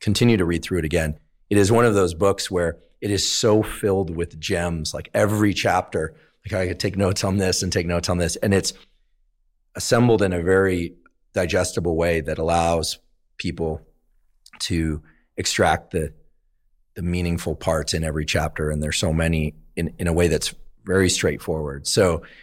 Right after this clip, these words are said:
um, I love the book. So thank you for doing it, because you certainly didn't have to write a book. Um, but I'm so happy that you did. And I know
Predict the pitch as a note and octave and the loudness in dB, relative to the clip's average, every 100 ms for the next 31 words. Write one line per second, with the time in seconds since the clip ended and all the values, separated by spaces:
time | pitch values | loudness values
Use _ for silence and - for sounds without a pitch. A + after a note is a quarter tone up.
0 | - - F#2+ E2+ D#2+ D2+ - F2+ F2+ F2 | -18 -4 0 2 0 -2 -2 2 2 2
1 | F2+ D#2 E2 - G2 - A#2+ A#2+ A2 G2 | 0 -4 -4 -4 -4 2 2 2 0 -2
2 | G2 F2+ D#2 - G2 A#2 A2+ B2 - B2+ | -2 -2 -4 -8 -2 2 4 4 4 2
3 | A#2 G#2 G#2 F#2 F2 F2+ F2+ E2 D#2 C#2+ | 2 2 0 -2 -2 -4 -6 -6 -6 -8
4 | D#2 D2+ - - - _ _ _ - E2+ | -10 -10 -12 -18 -20 _ _ _ -8 -6
5 | D#2+ D#2+ D2+ D#2 - - F2+ E2 D#2+ - | -4 -4 -4 -8 -10 -4 -2 -2 -4 -2
6 | F#2 E2 D#2 D2+ D#2 C#2+ D#2 D#2 E2 D#2 | 0 0 -2 -4 -8 -8 -10 -8 -6 -6
7 | C#2+ - _ _ _ - E2+ D#2 D#2 D#2 | -6 -12 _ _ _ -4 -2 0 0 -2
8 | D2+ | -4